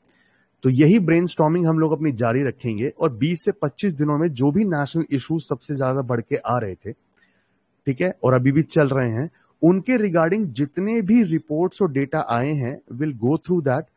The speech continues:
और जो भी लगता है हमें कि यार ये बहुत ज्यादा इंपॉर्टेंट हो सकता है topic for the exam, because, uh,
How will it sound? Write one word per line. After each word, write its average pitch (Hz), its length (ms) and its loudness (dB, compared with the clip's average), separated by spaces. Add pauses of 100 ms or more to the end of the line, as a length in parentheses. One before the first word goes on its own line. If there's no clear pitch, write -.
(320)
और 143 100 -2
जो 127 260 2
भी 220 100 4
लगता 185 360 0
है 185 60 0
हमें 170 280 0
कि 175 200 -2
यार 180 160 0
ये 185 140 -2
बहुत 135 340 -4
ज्यादा 151 200 -2
इंपॉर्टेंट 139 560 -4
हो 127 80 -4
सकता - 320 -10
है 135 80 -2
topic 123 380 -4
for 120 200 -6
the 117 140 -10 (120)
exam, 98 300 -4 (460)
because, 175 240 2
uh, 127 520 2